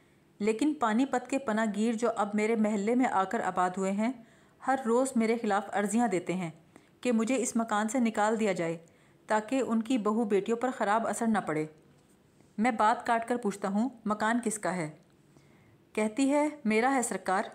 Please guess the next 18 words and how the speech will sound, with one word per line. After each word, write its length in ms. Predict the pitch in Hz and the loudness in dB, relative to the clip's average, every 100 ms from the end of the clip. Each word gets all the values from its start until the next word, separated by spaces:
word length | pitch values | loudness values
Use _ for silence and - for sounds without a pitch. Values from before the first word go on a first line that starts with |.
| - - - - | -20 -20 -20 -8
लाला 300 | 202 220 240 269 | -2 2 2 0
शंकर 360 | 247 220 262 | 0 0 0
दास 260 | 214 196 202 | 2 0 0
ने 120 | 233 247 | 0 2
मेरी 220 | 214 208 | 2 2
नथ 240 | 202 214 214 | 0 0 -2
उतरवाई 400 | 214 196 185 185 | -2 -2 0 0
पर 160 | 240 | 0
मेरे 180 | 220 208 | 0 0
नाम 240 | 196 185 220 | 0 0 0
कर 140 | 190 | 0
दिया 180 | 156 160 | -2 -2
था।" 220 | 170 160 - - - - - | -4 -8 -10 -20 -20 -20 -8
बशीरा 440 | 196 214 240 240 269 | -4 -2 0 2 2
ने 120 | 277 | 2
अपनी 300 | 214 214 240 | 0 0 0
पटारी 400 | 254 214 190 208 | 0 0 0 0
से 180 | 226 247 | 0 -2